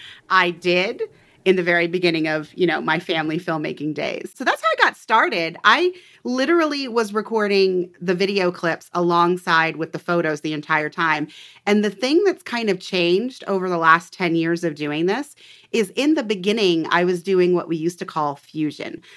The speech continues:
So I wasn't making full family films. I was just getting, like, maybe ten video clips in every session.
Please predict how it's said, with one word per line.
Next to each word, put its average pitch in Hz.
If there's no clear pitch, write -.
So 220
I 196
wasn't 226
making 220
full 180
family 156
films. 135
I 185
was 294
just 254
getting, 190
like, 156
maybe 147
ten 185
video 190
clips 175
in 147
every 139
session. 202